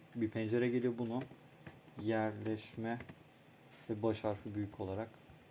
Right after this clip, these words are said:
düzeltiyorum. Oka bastım. Direkt yerleşme. Yerleşme miydi o? Evet, yerleşme. Daha sonra yol. Yol,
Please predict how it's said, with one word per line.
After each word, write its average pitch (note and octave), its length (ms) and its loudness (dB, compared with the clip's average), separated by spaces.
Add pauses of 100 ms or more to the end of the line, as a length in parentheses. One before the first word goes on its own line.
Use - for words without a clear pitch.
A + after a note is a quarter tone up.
düzeltiyorum. G2+ 480 -6 (1500)
Oka A2 260 0
bastım. G2 400 -4 (460)
Direkt A2 300 -2
yerleşme. G2+ 480 -2 (360)
Yerleşme G#2+ 420 -2
miydi G2+ 240 -4
o? G2 60 -8 (920)
Evet, G2+ 160 -2 (120)
yerleşme. G2 460 -4 (1040)
Daha A#2 120 2
sonra A#2 240 -2
yol. A2+ 280 4 (280)
Yol, B2 300 6